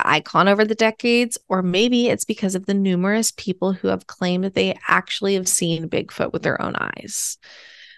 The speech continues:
So this is the Allegheny. I've collected, like, some stories, and, um, we will be telling more in-depth stories in our part two episode, and we'll have, um, a special guest come on, a friend of the show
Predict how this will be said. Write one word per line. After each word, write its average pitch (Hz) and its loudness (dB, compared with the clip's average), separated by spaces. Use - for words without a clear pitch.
So - 4
this 254 4
is 330 2
the 330 6
Allegheny. 202 6
I've 233 4
collected, 294 4
like, 247 2
some 202 0
stories, 190 2
and, 196 4
um, 175 4
we 254 8
will 339 10
be 277 4
telling 214 4
more 185 6
in-depth 170 2
stories 202 2
in 175 2
our 147 2
part - 0
two 160 2
episode, 208 6
and 190 2
we'll 190 4
have, 185 2
um, 175 0
a 220 4
special 233 2
guest 220 2
come 220 4
on, 190 4
a 190 0
friend 196 2
of 226 -2
the 254 4
show 180 6